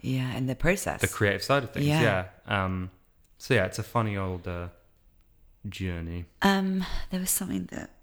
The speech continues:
Speaker 1: what was I? Your,
Speaker 2: There's no
Speaker 1: well,
Speaker 2: rush.
Speaker 1: actually, this isn't what I was gonna say.
Speaker 2: Okay.
Speaker 1: But this also came up in, in my head.
Speaker 2: Yeah.
Speaker 1: Having that,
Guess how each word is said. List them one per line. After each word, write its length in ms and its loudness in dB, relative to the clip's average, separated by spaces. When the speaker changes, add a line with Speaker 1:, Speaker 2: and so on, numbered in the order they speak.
Speaker 1:
what 300 -8
was 160 -10
I? 220 0
Your, 480 2
Speaker 2:
There's 160 0
no 80 8
Speaker 1:
well, 80 12
Speaker 2:
rush. 100 10
Speaker 1:
actually, 180 2
this 140 -2
isn't 200 -2
what 120 0
I 80 4
was 100 -2
gonna 220 -6
say. 160 -8
Speaker 2:
Okay. 260 4
Speaker 1:
But 380 10
this 160 4
also 220 0
came 280 -2
up 140 -4
in, 200 -2
in 120 4
my 100 2
head. 300 -2
Speaker 2:
Yeah. 100 0
Speaker 1:
Having 500 8
that, 240 6